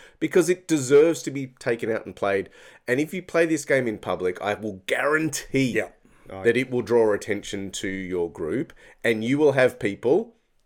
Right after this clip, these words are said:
Speaker 1: sober and non-sober,
Speaker 2: Mm.
Speaker 1: wanting to be a part of it.
Speaker 2: That's right. The art by Frederick van der Bunt.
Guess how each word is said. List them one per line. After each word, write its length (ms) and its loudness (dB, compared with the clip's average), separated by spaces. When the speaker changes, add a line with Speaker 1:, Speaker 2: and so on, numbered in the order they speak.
Speaker 1:
sober 480 0
and 160 0
non-sober, 680 0
Speaker 2:
Mm. 380 -8
Speaker 1:
wanting 240 0
to 80 -16
be 120 -2
a 60 -2
part 320 -6
of 80 -8
it. 180 -10
Speaker 2:
That's 200 -2
right. 120 2
The 140 4
art 260 4
by 140 6
Frederick 600 4
van 400 0
der 80 4
Bunt. 480 2